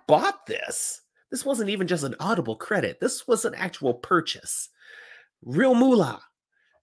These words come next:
And I wanted to enjoy this series. So I said, "Hey, what the heck? I'll just start over." I don't think I've ever done that with an Audible book before. I mean, I've done re-listens intentionally, but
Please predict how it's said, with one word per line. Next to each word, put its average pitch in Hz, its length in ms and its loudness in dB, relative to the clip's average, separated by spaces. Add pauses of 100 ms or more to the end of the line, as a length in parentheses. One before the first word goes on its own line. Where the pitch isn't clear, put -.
(260)
And 202 160 -4 (100)
I 269 120 -2
wanted 190 840 0
to 156 120 -4
enjoy 143 320 0
this 131 260 -2
series. 95 380 -4
So 208 140 -6
I 202 60 -2
said, 190 240 -2
"Hey, 277 240 -4
what 294 440 -4
the 160 80 0
heck? 101 380 -8
I'll 311 240 0
just - 540 -6
start 120 420 0
over." 110 680 -2 (800)
I 117 100 -8
don't 156 260 -6
think 180 140 -8
I've 139 120 -4
ever 127 160 0
done 135 320 0
that 101 260 0
with 120 160 -4
an 113 120 0
Audible 107 560 -2 (200)
book 127 320 -8
before. 123 220 0
I 110 80 2
mean, 143 140 4
I've 143 100 0
done 143 340 0
re-listens 120 880 -2
intentionally, 110 600 -4
but - 160 -10